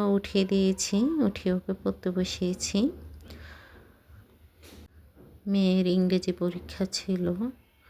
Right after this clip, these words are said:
তো মেয়েকে উঠিয়ে কিন্তু আমি একটু নাস্তা খাইয়ে পড়তে বসিয়ে দিয়েছি। তো এখন আমি চাটা খেয়ে নেব।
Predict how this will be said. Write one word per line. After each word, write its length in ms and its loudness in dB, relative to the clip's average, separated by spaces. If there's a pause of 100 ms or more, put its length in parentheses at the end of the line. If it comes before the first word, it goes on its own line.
(520)
তো 160 -16
মেয়েকে 460 2
উঠিয়ে 480 -2
কিন্তু 280 -2 (100)
আমি 280 2 (880)
একটু 200 -6
নাস্তা 400 2
খাইয়ে 500 2 (200)
পড়তে 320 -6
বসিয়ে 400 -2
দিয়েছি। 440 -4 (240)
তো 120 -16
এখন 260 -2
আমি 160 -2
চাটা 320 0
খেয়ে 320 -2
নেব। 200 2